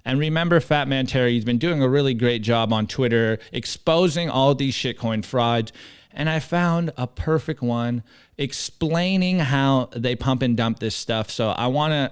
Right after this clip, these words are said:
elaborate on this for people that don't know how this works, because it still seems like people are missing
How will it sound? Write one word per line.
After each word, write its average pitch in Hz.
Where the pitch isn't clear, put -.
elaborate 165
on 160
this 160
for 143
people 139
that 104
don't 139
know 143
how 131
this 113
works, 165
because 143
it 151
still 226
seems 190
like 147
people 151
are 127
missing 135